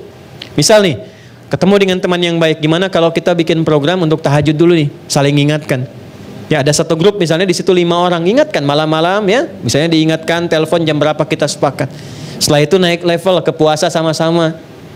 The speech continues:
Ya, puasa Senin Kamis, Senin puasa, Kamis puasa, kumpul ngajak bareng-bareng.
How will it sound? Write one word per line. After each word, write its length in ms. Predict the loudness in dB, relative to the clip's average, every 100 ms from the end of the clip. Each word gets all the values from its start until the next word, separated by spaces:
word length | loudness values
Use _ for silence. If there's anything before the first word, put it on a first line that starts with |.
| -2
Ya, 200 | 0 0
puasa 320 | 0 2 2
Senin 320 | -2 0 0 0
Kamis, 480 | 0 0 0 0
Senin 320 | 2 2 2 2
puasa, 400 | 2 2 0 0
Kamis 400 | 0 0 0 0
puasa, 320 | 0 0 0
kumpul 400 | 0 0 2 2
ngajak 240 | 0 0
bareng-bareng. 560 | 0 0 2 0 0